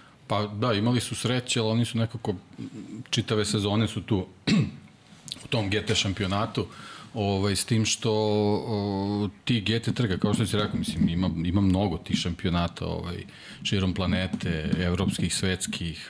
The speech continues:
regionalnih, mnogo G T vozača, G T automobila koji su onako prilično slični po, po karakteristikama i upravo to, jako je teško da na tim trkama se očekuje da će uvek biti, biti velika količina, a,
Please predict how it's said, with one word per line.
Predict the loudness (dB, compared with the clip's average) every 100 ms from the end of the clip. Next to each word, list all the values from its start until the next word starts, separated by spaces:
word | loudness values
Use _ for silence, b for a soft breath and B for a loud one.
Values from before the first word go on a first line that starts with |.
| -2
regionalnih, | 2 2 0 0 0 0 0 -2 -2 0
mnogo | 2 4 4 2 0 0 -4 B B B -4
G | -2
T | 0 0
vozača, | 0 2 0 0 0 2 2 0
G | 0 -2
T | 0
automobila | 0 2 2 2 2 0 0
koji | -4
su | -2
onako | -2 0 -2 -4 -8 B B B B -6
prilično | -4 -2 -2 0
slični | 0 0 -2
po, | 0 0 -2 -4
po | -4
karakteristikama | -2 -4 -2 0 0 0 -4 0 2 2 2 2
i | 2 4 4 4 2
upravo | 2 2 2
to, | 0 2
jako | 2 0 -2
je | 0
teško | 0 2 0 -2
da | -2
na |
tim | 0 -2
trkama | 0 -4 -2 2 2 2 0 B B B
se | -2
očekuje | 0 0 -2 0 0
da | 0
će | 0 0
uvek | 0
biti, | -2 -8 -10 -2
biti | 0 2 2
velika | 2 0 -2 -2
količina, | 0 2 2 2 0 -4 2
a, | 2